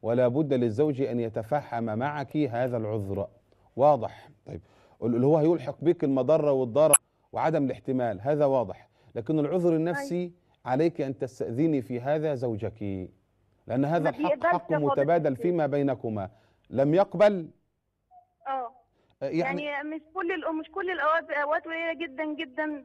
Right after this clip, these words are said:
Speaker 2: بيقبل ال-، إن هو يتقبل عذري، وأوقات بيعتبرني إن أنا قاسمة و-، وتحصل مشاكل ونتطلق ويتجوز عليا. أنا في سبع سنين بقالي على كده تقريبًا.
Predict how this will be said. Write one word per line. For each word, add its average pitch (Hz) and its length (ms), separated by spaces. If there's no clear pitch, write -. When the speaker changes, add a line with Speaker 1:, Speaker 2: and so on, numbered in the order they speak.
Speaker 2:
بيقبل 294 460
ال-، 294 220
إن 277 220
هو 320 140
يتقبل 320 460
عذري، 349 360
وأوقات 302 300
بيعتبرني 294 520
إن 302 120
أنا 320 140
قاسمة 330 560
و-، 302 560
وتحصل 302 500
مشاكل 320 460
ونتطلق 311 840
ويتجوز 311 540
عليا. 320 440
أنا 330 140
في 349 120
سبع 359 200
سنين 330 220
بقالي 320 200
على 277 180
كده 294 220
تقريبًا. 233 440